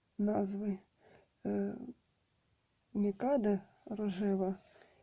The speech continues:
і Леда Ф один у мене залишились прошлого року насіння. Зараз побачите їх. І Мікада рожева.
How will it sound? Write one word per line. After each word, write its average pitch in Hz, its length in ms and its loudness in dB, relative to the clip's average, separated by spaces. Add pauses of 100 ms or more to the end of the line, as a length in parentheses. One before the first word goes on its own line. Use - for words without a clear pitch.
і 240 160 2
Леда 196 440 4
Ф 196 220 -2
один 208 300 2
у 208 60 4
мене 202 260 2
залишились 202 600 0
прошлого 196 480 -2
року 240 260 0
насіння. 196 640 -2 (640)
Зараз 196 300 0
побачите 202 640 -2
їх. 202 340 -6 (720)
І 220 120 -2
Мікада 208 500 0
рожева. 196 560 -2